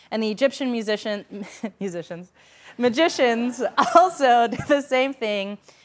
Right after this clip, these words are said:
by their secret arts. Each one threw down his own staff, and it became a snake, but Aaron's staff swallowed up their staffs. Yet Pharaoh's heart became hard, and he would not listen to them,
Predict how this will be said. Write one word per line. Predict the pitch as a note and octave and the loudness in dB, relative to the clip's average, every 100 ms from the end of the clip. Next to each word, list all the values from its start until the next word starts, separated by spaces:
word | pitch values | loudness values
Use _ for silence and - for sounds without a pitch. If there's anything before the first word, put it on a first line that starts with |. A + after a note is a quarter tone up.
| _ | _
by | A3 A3 | 2 4
their | G#3+ G#3+ | 4 2
secret | G#3+ G3 G3+ | 0 -4 0
arts. | G3 D#3 - - _ _ _ _ | 0 0 -6 -12 _ _ _ _
Each | B3+ D4+ | -2 0
one | E4 C#4+ C4 | 2 2 2
threw | - B3 C#4 D#4 D#4 C4 | -2 -2 0 2 2 2
down | A#3+ A#3 A3+ | 2 2 2
his | G#3+ G3 | 0 -2
own | F#3 | -2
staff, | - F4 E4+ D#4+ | 0 4 4 2
and | |
it | G3 | -4
became | F#3 F#3+ F#3 | -6 -6 -8
a | |
snake, | - G3+ F3+ E3+ _ _ _ | -8 -6 -6 -8 _ _ _
but | G3+ | -6
Aaron's | F3+ C#4+ D#4 B3 | 0 2 2 0
staff | - G3 F#3 | 0 2 0
swallowed | - - G3+ G#3 G3+ | -2 -2 2 2 0
up | F#3+ | -2
their | F#3+ B3 C4+ | 0 0 0
staffs. | - E3+ C#3 - - _ _ _ _ | -2 -2 -2 -6 -16 _ _ _ _
Yet | - G3+ | -4 -2
Pharaoh's | - A#3+ A3 - | 0 2 2 2
heart | C4 G#3 | 0 0
became | A3+ G#3 G3 | -4 -8 -8
hard, | F#3+ G3 F3+ E3+ E3+ F#3+ _ _ | -4 0 0 0 -4 -10 _ _
and | - | -10
he | G#3 | -6
would | G#3 | -4
not | G3+ A#3+ A#3 | 0 2 2
listen | G#3+ G#3 | 0 -6
to | F#3 | -6
them, | F3 E3+ E3+ | -6 -6 -10